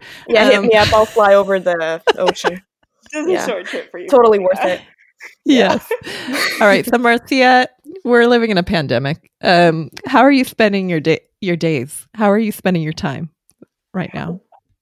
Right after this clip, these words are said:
Speaker 3: Well, the luxury is that I have a lot more time than I normally do. Um,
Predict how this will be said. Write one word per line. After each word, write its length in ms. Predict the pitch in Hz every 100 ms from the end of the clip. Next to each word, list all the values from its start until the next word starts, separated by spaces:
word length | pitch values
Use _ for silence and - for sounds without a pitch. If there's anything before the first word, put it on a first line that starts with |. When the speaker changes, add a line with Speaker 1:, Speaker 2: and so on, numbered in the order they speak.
| _
Speaker 3:
Well, 380 | 226 262 262 247
the 80 | 247
luxury 580 | 240 466 - 262 233 208
is 160 | 208
that 120 | 214 220
I 80 |
have 200 | 254 269
a 40 | 220
lot 300 | 214 233 233
more 220 | 226 349
time 500 | - 175 175 180 247
than 140 | 220
I 80 | 220
normally 480 | 202 247 311 190 180
do. 500 | 185 160 175 233 247 -
Um, 440 | 208 190 175 202